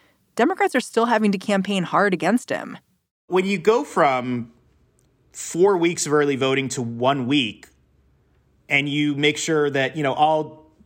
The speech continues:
Speaker 2: ballot drop boxes have to be moved inside government facilities, which are only open during business hours, or you make it much harder to request an absentee ballot,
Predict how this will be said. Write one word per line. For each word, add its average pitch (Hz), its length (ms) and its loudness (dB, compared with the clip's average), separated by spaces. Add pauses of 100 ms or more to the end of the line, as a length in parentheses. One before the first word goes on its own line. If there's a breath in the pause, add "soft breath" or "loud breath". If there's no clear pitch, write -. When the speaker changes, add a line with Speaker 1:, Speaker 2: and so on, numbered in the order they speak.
Speaker 2:
ballot 151 340 0
drop 143 320 0
boxes 131 380 0
have 131 240 0
to 127 300 -2
be 135 160 -2
moved 143 260 2
inside 147 420 0
government 139 320 0
facilities, 131 600 -2
which 131 160 -2
are 131 40 -4
only 131 360 -4
open 127 280 -4
during 117 300 0
business 123 340 -2
hours, 110 560 0 (560 soft breath)
or 143 280 2
you 143 160 0
make 156 160 0
it 143 60 -2
much 143 200 2
harder 151 320 2
to 143 80 0
request 135 380 0
an 123 80 -10
absentee 123 500 -2
ballot, 120 460 -2